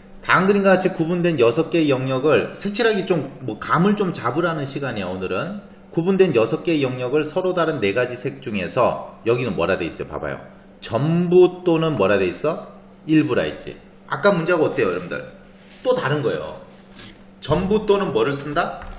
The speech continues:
일부를 쓰기 때문에 얘는 아까는 뭐야? 전부, 좀 전에는 전부 다 써야 된다 했잖아.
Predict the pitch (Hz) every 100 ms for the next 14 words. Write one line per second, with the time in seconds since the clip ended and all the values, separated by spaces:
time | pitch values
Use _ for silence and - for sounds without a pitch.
0 | - - - - 190 214 214 208 202 180
1 | 165 170 156 147 170 120 90 - - -
2 | - - 147 185 165 143 196 190 139 117
3 | 104 - 190 208 220 208 - - - 196
4 | 208 202 202 208 202 - 196 214 - -
5 | - 202 180 131 98 92 87 76